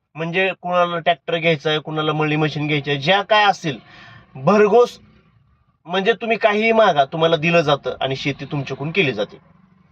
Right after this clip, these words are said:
आणि तिकडला शेतकरी पण एवढा बलाढ्य आहे की तुम्ही विचार करू नका. तिकडे तुम्ही जे विचार करताय, जिथं विचार तुमचा संपतोय, त्याच्या दहा पटीनं नाही, कित्येक तर पटीने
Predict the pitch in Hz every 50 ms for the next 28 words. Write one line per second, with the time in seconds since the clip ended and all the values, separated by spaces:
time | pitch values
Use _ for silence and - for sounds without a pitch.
0 | _ - 147 151 151 143 165 139 151 160 156 147 - 170 147 - - 170 170 170
1 | 156 165 165 160 151 147 147 151 156 151 135 139 143 156 165 160 151 165 160 143
2 | 131 123 101 - _ _ _ _ _ _ _ _ _ _ _ _ _ _ _ _
3 | _ _ 185 196 214 208 196 - 208 196 202 208 202 185 180 - 202 196 185 180
4 | 156 175 170 156 143 127 123 - 131 - - 165 190 208 220 208 - _ - 196
5 | 208 226 233 240 247 214 - - _ _ _ _ _ 135 139 165 202 214 202 196
6 | 196 - - 208 208 214 196 180 - 196 185 180 175 - 196 185 165 170 165 196
7 | 185 196 180 185 180 165 165 165 165 151 165 - - 170 165 147 151 196 - 156
8 | 131 107 104 - _ _ _ _ _ _ _ _ _ _ - 156 151 - 180 180
9 | 185 190 180 151 143 156 165 180 180 - 208 170 180 175 175 175 170 160 147 -
10 | 175 156 - _ 196 190 165 _ 185 175 165 - - - 165 233 220 156 -